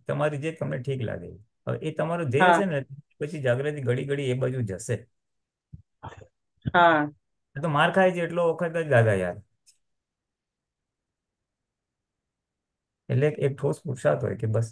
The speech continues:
Speaker 1: આ, આ, આ ગાંઠ સામે તાપણું છે કે ગમે તે ધાર્યું કરાવું છે કે વાણી છે,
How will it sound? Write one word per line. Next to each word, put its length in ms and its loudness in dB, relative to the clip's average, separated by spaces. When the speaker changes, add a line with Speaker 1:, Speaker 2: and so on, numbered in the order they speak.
Speaker 1:
આ, 120 4
આ, 300 6
આ 160 4
ગાંઠ 300 4
સામે 300 2
તાપણું 380 0
છે 240 -4
કે 140 -4
ગમે 260 -4
તે 200 -6
ધાર્યું 380 -4
કરાવું 380 -2
છે 160 -8
કે 160 -4
વાણી 420 -2
છે, 200 -10